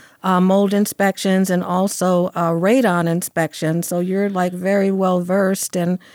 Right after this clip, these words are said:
in different things. Uh, so one-stop shopping when hiring an inspector. That's great. Now, Gordy, um, what is the most interesting structure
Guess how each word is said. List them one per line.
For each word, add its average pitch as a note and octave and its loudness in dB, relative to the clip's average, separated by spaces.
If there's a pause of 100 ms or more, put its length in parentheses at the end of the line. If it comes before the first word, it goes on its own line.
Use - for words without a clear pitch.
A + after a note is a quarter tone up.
(200)
in F3+ 0
different G3 -2
things. F#3+ 0
Uh, E3+ 0
so F3 -4
one-stop F#3 -2
shopping F#3 -2
when F3+ 0
hiring F#3 0
an E3+ -2
inspector. F3+ -6
That's F#3 -12
great. F#3+ -4 (360)
Now, G3+ 0
Gordy, A#3 2 (340)
um, G#3+ 0
what D#4 2
is F#4 0 (480)
the G#3+ 0
most A#3 4 (240)
interesting A3 2
structure G3 -2